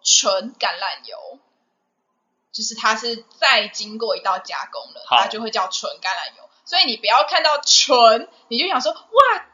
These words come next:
Speaker 1: 好纯的橄榄油啊。”没有，它已经是加工油了。
Speaker 2: 加工油还是它是，它加工油还是有掺别，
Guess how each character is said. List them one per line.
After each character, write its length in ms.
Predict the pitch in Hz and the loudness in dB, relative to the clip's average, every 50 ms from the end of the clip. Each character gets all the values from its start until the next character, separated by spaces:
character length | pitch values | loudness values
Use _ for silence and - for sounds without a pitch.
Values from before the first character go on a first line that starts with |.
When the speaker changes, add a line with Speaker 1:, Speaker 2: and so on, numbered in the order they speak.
| _ _ | _ _
Speaker 1:
好 260 | - - - 349 359 359 | -6 2 2 2 4 6
纯 240 | - - - 453 466 | 4 4 6 6 6
的 60 | 466 | 6
橄 420 | 622 - - 440 466 539 508 415 | 6 6 4 2 2 0 -2 -2
榄 40 | 349 | 0
油 120 | 311 294 277 | 0 2 2
啊。” 420 | 302 359 349 254 - - - _ - | 4 4 2 2 0 -4 -10 _ -6
没 80 | 233 233 | -4 -2
有， 40 | 233 | 0
它 120 | 285 294 | 0 -2
已 40 | 254 | -4
经 100 | 190 202 | -6 -10
是 100 | 226 220 | -14 -10
加 180 | 220 202 202 | -8 -8 -6
工 180 | 202 202 226 240 233 - | -6 -6 -8 -8 -10 -2
油 220 | 277 - 208 - - | 4 4 4 4 4
了。 300 | 226 220 226 - - _ _ _ _ _ _ _ _ _ - | 0 -4 -6 -6 -8 _ _ _ _ _ _ _ _ _ -10
Speaker 2:
加 260 | - 208 196 196 202 | -6 -4 -4 -4 -4
工 240 | 196 - 208 208 190 | -6 -8 -8 -4 -2
油 140 | 147 139 | -2 0
还 100 | 139 143 | 0 0
是 60 | 165 180 | 0 0
它 120 | 190 196 | -4 -6
是， 200 | 196 208 202 - _ _ _ | -6 -8 -12 -16 _ _ _
它 160 | - - 233 | -10 -8 -8
加 240 | 233 233 - 220 220 | -6 -2 -2 0 0
工 180 | 220 220 220 196 | 0 -2 -4 -2
油 80 | 160 | -4
还 140 | 135 139 139 | -4 -4 -4
是 100 | 139 175 | -4 -6
有 160 | 180 147 117 117 | -6 -6 -6 -8
掺 280 | - - 147 147 151 | -10 -10 -10 -10 -10
别， 260 | 139 135 127 120 117 | -12 -12 -10 -10 -10